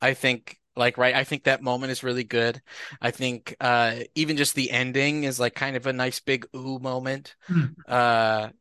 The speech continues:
Speaker 1: but I, I'm sort of on the look for it, and I'm, I, I'm also sort of at a point where I'm wondering how much control the playwright does have over moments like that, 'cause I think also a good director can take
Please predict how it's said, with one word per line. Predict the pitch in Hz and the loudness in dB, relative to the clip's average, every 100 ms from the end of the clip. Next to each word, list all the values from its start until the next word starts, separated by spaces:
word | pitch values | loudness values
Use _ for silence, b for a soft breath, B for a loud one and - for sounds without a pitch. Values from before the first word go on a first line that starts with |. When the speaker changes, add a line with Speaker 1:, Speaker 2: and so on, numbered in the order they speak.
| _ | _
Speaker 1:
but | 135 127 127 | 2 2 4
I, | 139 147 | 2 2
I'm | 165 | 2
sort | 156 214 214 | 4 6 6
of | |
on | 202 | 6
the | 196 | 4
look | 170 170 | 4 2
for | - 135 | 0 2
it, | 120 | 2
and | 143 | 2
I'm, | 165 156 | -2 0
I, | 160 156 | 4 4
I'm | 160 160 | 4 2
also | 175 - | 0 0
sort | 170 180 165 | -4 0 2
of | 156 143 _ - | 2 -2 _ 0
at | 143 | 2
a | |
point | 131 - 143 131 - B B B | 0 0 -2 -2 -8 B B B
where | 135 135 | 2 4
I'm | 135 | 4
wondering | 139 135 131 131 117 | 0 2 2 2 2
how | 131 | 0
much | 139 135 127 - | 2 2 -2 -2
control | 127 - 139 131 | -6 -2 2 4
the | 127 123 120 117 117 - | 4 4 4 4 0 -2
playwright | - 127 123 120 | 0 4 4 4
does | 151 143 | 4 4
have | 123 117 | 0 -2
over | 113 113 | -4 -4
moments | 110 110 110 - | -8 -8 -8 -10
like | 104 | -10
that, | - 110 113 - B B | -10 -10 -12 -18 B B
'cause | - 147 | 0 4
I | 143 | 4
think | - 147 | 2 2
also | 139 131 135 | 4 4 2
a | 117 | 0
good | 127 | -2
director | 120 120 113 120 | 0 0 0 -2
can | - 113 | -6 -8
take | - 120 113 - | 0 2 2 -4